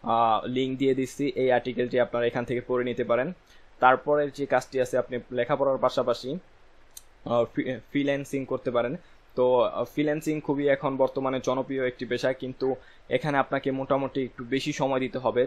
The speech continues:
তো আপনি যদি খুব বেশি সময় দিতে না পারেন, তাহলে অবশ্যই এই কাজটি আপনি, আহ, পেশা হিসেবে নি-, নিবেন না কিংবা আপনার লেখাপড়ার পাশাপাশি হিসেবে নিবেন না, কারণ এমনও হতে পারে যে ফ্রিল্যান্সিং করতে যে আপনার অনেক সময় লেখাপড়ার ক্ষতি হতে পারে। তো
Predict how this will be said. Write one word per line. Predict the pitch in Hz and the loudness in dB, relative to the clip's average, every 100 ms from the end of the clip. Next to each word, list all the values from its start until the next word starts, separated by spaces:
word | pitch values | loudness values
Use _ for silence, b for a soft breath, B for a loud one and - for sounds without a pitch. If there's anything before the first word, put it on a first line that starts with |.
| - | 2
তো | 123 | 4
আপনি | 113 123 139 | 4 2 -2
যদি | 131 139 135 131 - b - - | -4 -4 -4 -4 -8 b -20 -2
খুব | 143 139 | 0 2
বেশি | 147 147 143 139 | 2 0 0 -2
সময় | - 143 139 139 | -2 -2 0 0
দিতে | 143 135 | 0 2
না | 131 | 2
পারেন, | 127 123 131 | 2 2 0
তাহলে | 135 123 120 | 2 2 6
অবশ্যই | 120 120 120 131 | 6 4 -2 -2
এই | 123 | 0
কাজটি | 123 123 - 117 | 2 0 2 -2
আপনি, | 113 117 113 117 - | 0 -4 -4 -6 -10
আহ, | 113 117 110 95 | -10 -8 -10 -4
পেশা | 127 135 | -2 2
হিসেবে | 127 123 127 123 | 2 2 -2 -2
নি-, | 123 123 | -4 -6
নিবেন | 127 131 131 | -2 2 2
না | 120 120 | 0 -4
কিংবা | 127 123 117 | -4 0 0
আপনার | - 120 | 0 0
লেখাপড়ার | 117 117 123 120 | 0 0 2 2
পাশাপাশি | 117 117 120 120 123 | 2 0 0 -2 -4
হিসেবে | 120 120 | -4 -4
নিবেন | 123 123 120 | -2 -2 -2
না, | 117 135 B B - | -4 -10 B B 0
কারণ | 120 123 123 - | 4 4 2 -4
এমনও | 127 139 135 | -2 0 0
হতে | 131 123 | -2 2
পারে | 131 | 2
যে | 131 127 | 2 -2
ফ্রিল্যান্সিং | 135 131 131 135 131 | -2 -2 -2 -4 -2
করতে | 131 - 131 120 120 | -2 0 0 0 -2
যে | 131 127 | 2 4
আপনার | 120 - 123 120 | 4 2 0 2
অনেক | - 123 120 | 0 -2 -2
সময় | - 123 120 | -2 0 2
লেখাপড়ার | 117 120 120 120 | 2 4 4 2
ক্ষতি | 127 139 | -2 0
হতে | 131 113 | 0 0
পারে। | 107 113 127 - b b - | 0 0 -2 -6 b b -2
তো | 127 | 4